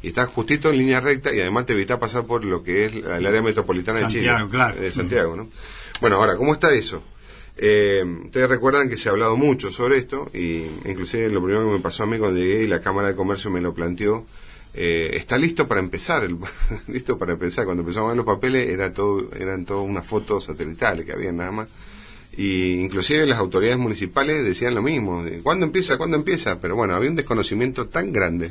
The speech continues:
Speaker 1: de la, de, de, de, de, y había habido tanto ruido de esto que empezamos a tratar de hacer las cosas ordenadas, como con el caso de Portezuelo del Viento. Y, mm, lo primero es hacer un, primero es hacer el estudio geológico, es decir, por dónde vas a hacer el agujero en la montaña.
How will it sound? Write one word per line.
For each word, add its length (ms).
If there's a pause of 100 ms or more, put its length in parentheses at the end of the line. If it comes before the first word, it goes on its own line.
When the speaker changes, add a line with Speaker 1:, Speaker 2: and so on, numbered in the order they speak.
Speaker 1:
de 180
la, 120
de, 360 (560)
de, 200
de, 320
de, 380 (280)
y 60
había 220
habido 300
tanto 300
ruido 320
de 80
esto 260 (320)
que 80
empezamos 480
a 40
tratar 220
de 20
hacer 120
las 100
cosas 280
ordenadas, 460
como 240
con 200
el 120
caso 240
de 60
Portezuelo 560
del 120
Viento. 300 (480)
Y, 240
mm, 280 (500)
lo 140
primero 380
es 60
hacer 280
un, 280
primero 360
es 120
hacer 260
el 80
estudio 380
geológico, 580
es 60
decir, 200
por 140
dónde 200
vas 120
a 40
hacer 180
el 60
agujero 280
en 60
la 60
montaña. 420